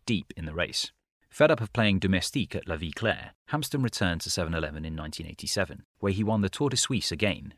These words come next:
but struggled in the Tour. In the absence of defending champion Stephen Roche, however, Hampsten was one of the outsiders for La Corsa Rossa in nineteen eighty-eight. Tensions were high following the previous year's race,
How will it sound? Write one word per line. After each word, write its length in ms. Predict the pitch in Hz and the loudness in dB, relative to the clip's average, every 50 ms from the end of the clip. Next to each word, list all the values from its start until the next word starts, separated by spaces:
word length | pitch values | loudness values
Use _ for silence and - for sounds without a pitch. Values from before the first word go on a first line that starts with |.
| _ | _
but 100 | - 76 | -8 -4
struggled 460 | - - - 147 131 82 80 71 - 87 | -4 0 2 2 2 2 0 -4 -8 -8
in 60 | 76 | -10
the 80 | 76 | -8
Tour. 340 | - - - 98 - - - _ _ _ _ _ _ - | -4 -2 0 0 -2 -4 -8 _ _ _ _ _ _ 0
In 80 | 113 113 | 2 4
the 80 | 117 | 4
absence 440 | - 143 180 - - 175 170 - - | 4 2 2 0 0 -2 -2 -2 -2
of 120 | - 101 | -2 -2
defending 380 | - 107 - - 123 113 104 92 | -4 -2 -2 0 2 2 2 2
champion 400 | - - 104 92 - - 87 82 | 2 2 0 0 0 -2 -2 -2
Stephen 380 | - - - 101 - 82 80 87 | -2 -2 -2 -2 -2 0 0 0
Roche, 340 | 113 123 - - - - | 2 2 2 0 -2 -2
however, 400 | - 78 71 71 69 - - - - _ - | -2 -4 -8 -8 -10 -12 -14 -16 -18 _ -2
Hampsten 300 | 139 147 147 - - 147 | -2 -2 0 0 0 0
was 120 | 139 117 101 | 0 2 2
one 160 | 110 107 98 | 2 2 2
of 80 | 92 | 2
the 100 | 87 98 | 2 2
outsiders 580 | 98 98 - - - 147 143 110 80 - - - | 2 2 2 2 2 2 0 0 -2 -4 -6 -6
for 140 | - - 87 | -4 0 0
La 80 | 87 | 0
Corsa 380 | 85 - - 85 78 - 85 85 | 0 0 -2 -4 -2 -2 -2 0
Rossa 380 | 101 98 80 - - 71 69 55 | 0 0 0 0 -2 -4 -4 -6
in 120 | 60 87 | -4 -2
nineteen 300 | 87 85 82 - - 82 | -2 -2 -4 -4 -6 -8
eighty-eight. 540 | 82 80 - - 95 92 78 - - - - _ _ _ | -8 -6 -4 -2 0 0 0 -2 -6 -10 -14 _ _ _
Tensions 380 | - - 170 165 - 139 131 - | 2 4 4 4 4 2 2 2
were 80 | 107 92 | 0 0
high 380 | - - 143 113 - - - | 2 4 4 4 4 2 -2
following 340 | - - - 104 95 92 92 | -6 -4 -2 0 2 2 2
the 80 | 90 87 | 0 0
previous 420 | - - 123 110 98 92 - - | 0 0 0 2 2 2 2 2
year's 220 | 90 85 80 80 | 0 0 0 0
race, 420 | 98 107 95 - 78 - - - | 2 0 0 0 0 0 0 0